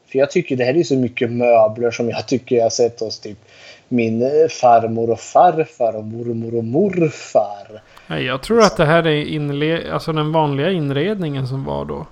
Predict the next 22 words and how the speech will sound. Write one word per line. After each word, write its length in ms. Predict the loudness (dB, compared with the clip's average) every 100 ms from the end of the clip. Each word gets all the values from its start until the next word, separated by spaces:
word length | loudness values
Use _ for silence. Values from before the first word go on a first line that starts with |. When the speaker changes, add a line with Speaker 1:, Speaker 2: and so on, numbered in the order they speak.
| _
Speaker 2:
De 140 | -8 -2
flesta 340 | -2 0 0
hade 240 | 0 0
nog 340 | -2 -2 -2 -4 -8
möbler 540 | -4 0 0 0 -2 -2
i 40 |
den 240 | -2 -4 -6
stilen. 480 | -8 -10 -8 -10 -14 _ _ _ _ -20 _ _ -20 -10 -4
Speaker 1:
Nej, 500 | 0 4 6 6 4
det 120 | 2 -4
tror 380 | -4 -4 0
jag 80 | -2
inte. 140 | -2 0
Speaker 2:
Ja, 80 |
Speaker 1:
Det 60 | 0
ser 80 | 2
Speaker 2:
kanske 220 | 4 4
Speaker 1:
ut 60 | 2
som 80 |
Speaker 2:
inte 240 | 0 0 0
Speaker 1:
att 60 |
Speaker 2:
de 500 | 2 0 -2 -8 -14